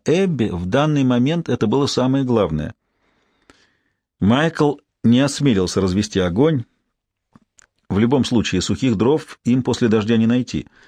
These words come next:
Вместо этого Эбби легла на раскладушку под изъеденное мышами одеяло. Майкл тем временем разогрел на газовой плитке банку бобов. «Будь добр, расскажи мне, почему ты все еще жив?» «Здорово я тебя обманул, а?»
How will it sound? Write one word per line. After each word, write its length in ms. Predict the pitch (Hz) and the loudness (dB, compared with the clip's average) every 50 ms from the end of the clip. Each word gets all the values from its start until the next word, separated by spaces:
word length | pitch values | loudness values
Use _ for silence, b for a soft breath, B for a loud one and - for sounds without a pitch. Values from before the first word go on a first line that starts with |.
| B B B B B B B B B B B B B B _ | B B B B B B B B B B B B B B _
Вместо 360 | - 82 104 120 117 - 151 | -2 0 0 0 0 0 0
этого 280 | 147 139 - 120 117 - - | 0 2 2 0 0 0 2
Эбби 300 | 123 139 147 127 113 117 | 2 2 2 2 2 2
легла 420 | 110 110 113 107 107 113 113 104 | 2 2 0 0 2 2 2 2
на 100 | 95 95 | 2 0
раскладушку 720 | 95 95 - - 104 110 107 123 - - - - 95 92 | 0 -2 -2 -2 -4 -2 0 0 -2 -2 -2 -4 -4 -4
под 260 | - _ - 101 90 | -4 _ -6 -2 0
изъеденное 520 | 104 92 85 98 110 95 92 95 95 95 95 | 0 0 2 2 2 2 2 2 2 2 2
мышами 340 | 98 95 - 110 98 92 92 | 0 0 0 0 0 0 0
одеяло. 540 | 90 85 90 92 117 131 139 131 104 - - _ _ _ _ _ - - _ | 0 -2 -2 0 0 0 0 0 -2 -4 -8 _ _ _ _ _ -20 -8 _
Майкл 420 | - 90 107 123 120 - - 110 | -2 0 0 0 0 -2 -2 -4
тем 220 | - - 113 104 95 | -2 0 0 0 2
временем 420 | 107 113 107 104 101 101 104 104 - | 2 2 2 2 2 0 0 -2 -2
разогрел 480 | 107 107 92 104 107 98 104 104 95 | -2 0 0 0 0 2 2 2 2
на 120 | 90 92 92 | 2 0 0
газовой 340 | 95 95 85 95 90 90 82 | 0 -2 0 0 -2 -2 -2
плитке 320 | - 113 143 143 - 95 | -2 -2 -2 -2 -2 -2
банку 300 | 80 101 107 104 - 107 | -2 0 -2 -2 -2 -2
бобов. 460 | 98 107 101 95 90 73 - - - _ _ _ _ _ _ _ _ _ _ _ _ _ _ _ _ _ _ _ _ _ _ _ _ _ _ _ _ _ _ _ _ _ | -2 0 0 0 -2 -2 -4 -8 -14 _ _ _ _ _ _ _ _ _ _ _ _ _ _ _ _ _ _ _ _ _ _ _ _ _ _ _ _ _ _ _ _ _
«Будь 240 | 110 95 117 131 135 | -6 -4 -4 -2 0
добр, 320 | 143 143 113 82 - - - _ _ _ _ _ _ _ _ _ _ - | 0 0 0 -2 -4 -8 -14 _ _ _ _ _ _ _ _ _ _ -4
расскажи 380 | - 104 - - 156 143 151 | -4 -4 -2 -2 -2 0 0
мне, 120 | 131 104 92 | 0 0 0
почему 460 | - - 104 - - 110 117 156 175 | -2 -4 -4 -2 0 2 2 2 0
ты 100 | - 143 | -2 -4
все 200 | 104 - 120 135 | -4 -2 -2 -2
еще 200 | 139 - - 151 | -2 -2 -2 -4
жив?» 240 | 135 127 107 76 - _ _ _ _ _ _ _ _ _ _ _ _ _ _ _ _ _ _ _ _ _ _ _ _ _ _ _ _ _ _ _ _ _ _ _ | -2 -2 -2 -2 -4 _ _ _ _ _ _ _ _ _ _ _ _ _ _ _ _ _ _ _ _ _ _ _ _ _ _ _ _ _ _ _ _ _ _ _
«Здорово 420 | 110 90 90 90 135 135 107 90 | -6 -4 0 2 2 2 2 2
я 120 | 92 90 85 | 0 -2 -2
тебя 140 | - 95 92 | -2 -2 0
обманул, 380 | 87 98 104 98 85 78 80 | 0 0 0 0 0 0 0
а?» 200 | 104 135 143 143 | -2 -2 -2 -4